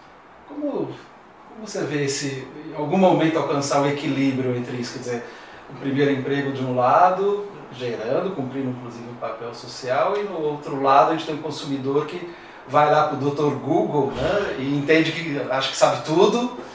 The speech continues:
e vai na loja com um grande volume de informação, et cetera. E não necessariamente, do outro lado, a gente vai ter a pessoa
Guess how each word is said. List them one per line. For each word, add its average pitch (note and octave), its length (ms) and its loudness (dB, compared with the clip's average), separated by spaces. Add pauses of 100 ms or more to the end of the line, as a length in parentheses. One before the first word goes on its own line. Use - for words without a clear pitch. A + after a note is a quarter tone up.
(200)
e A3 80 -6
vai F3 220 8
na G3 180 6
loja F3 560 6
com D#4+ 180 0
um B3+ 260 -6 (380)
grande E3 280 0
volume D3+ 400 -2
de D3 140 -6
informação, C3+ 1000 -4
et B2 80 -10
cetera. - 500 -8 (500)
E D3+ 100 -8
não C#3+ 120 0
necessariamente, D3 800 4 (880)
do C3+ 140 -4
outro C3+ 300 -4
lado, C3 240 4
a C#3+ 40 0
gente - 140 -6
vai C3+ 200 -2 (120)
ter C3+ 400 -4
a B2+ 120 -4
pessoa C3 680 -8